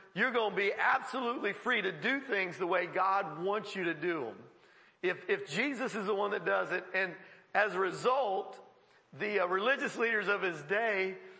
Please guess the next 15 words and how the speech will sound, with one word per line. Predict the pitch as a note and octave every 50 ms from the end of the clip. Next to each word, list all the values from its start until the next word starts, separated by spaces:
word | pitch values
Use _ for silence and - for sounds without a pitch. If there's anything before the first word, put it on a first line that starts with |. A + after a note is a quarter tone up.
| - - - -
begin | G3+ F#3+ D#3+ A3 G#3+ G3+
to | F#3 F3
challenge | F3+ - - A#3 B3+ C4+ B3 G#3+ G3 F3 C#3+
him | D#3+ E3+ E3 E3 E3 E3+ -
on | F3+ E3+ F3 E3+ E3
the | D#3+ D3+
freedom | - - - G3 F#3+ F#3 F#3 G#3+ A#3
that | G#3 D#3+ D3+ C#3
he | E3+ F#3
experienced. | F3 E3+ E3 - - - F3 F#3 G3 F#3 - - - - - - -
They're | D3+ F#3 G#3+
challenging | - - - A3 G#3 G#3 G#3 G#3+ G3+ A#3 A#3 A3
God | F3+ E3 D3+ D3+ D#3+ F#3 F3+ - - D#3+
about | D#3 E3+ F3+ G3+ - - -
freedom. | F3+ E3+ D#3+ D#3+ E3+ F3+ G3+ A3+